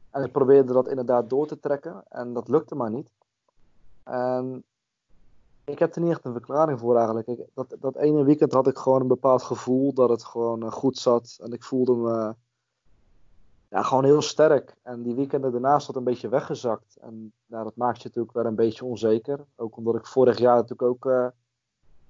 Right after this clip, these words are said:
heel lang, eh, eigenlijk erover heb gedaan om een beetje wat wedstrijdjes te gaan winnen.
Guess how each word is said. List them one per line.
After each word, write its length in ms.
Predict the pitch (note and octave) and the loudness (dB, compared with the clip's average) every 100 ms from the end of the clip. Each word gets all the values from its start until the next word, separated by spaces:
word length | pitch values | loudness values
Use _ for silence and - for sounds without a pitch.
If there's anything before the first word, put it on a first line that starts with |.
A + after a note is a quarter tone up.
| _ | _
heel 240 | A2+ C3+ C3 | 4 6 8
lang, 280 | C3+ C3 B2+ | 6 4 2
eh, 60 | |
eigenlijk 380 | B2+ B2+ B2 A#2+ | 2 2 0 0
erover 220 | C#3 C3 B2+ | 0 0 -2
heb 80 | |
gedaan 440 | - A#2+ B2 A#2+ B2 | -4 -4 -2 -2 -6
om 200 | - B2+ | -10 -10
een 100 | A#2 | -4
beetje 440 | A#2 A#2 A2+ A#2 | -2 -2 -4 -8
wat 140 | A2+ A2 | -6 -4
wedstrijdjes 460 | B2 - A#2+ A#2 | -4 0 -2 -2
te 80 | - | -8
gaan 200 | A#2+ A2+ | -6 0
winnen. 420 | B2 C#3 G#2+ B2 | 2 2 0 -10